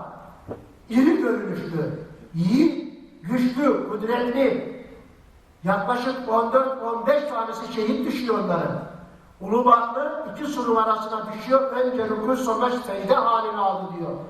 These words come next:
Bizanslı tarihçiler yazıyor. İlk de onlardan alıyoruz. Var, oraya dikti.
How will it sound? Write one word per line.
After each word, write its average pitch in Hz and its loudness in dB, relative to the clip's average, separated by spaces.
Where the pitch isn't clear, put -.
Bizanslı 247 0
tarihçiler 214 0
yazıyor. 170 0
İlk 247 0
de 254 8
onlardan 233 4
alıyoruz. 180 -4
Var, 277 2
oraya 254 4
dikti. 254 -6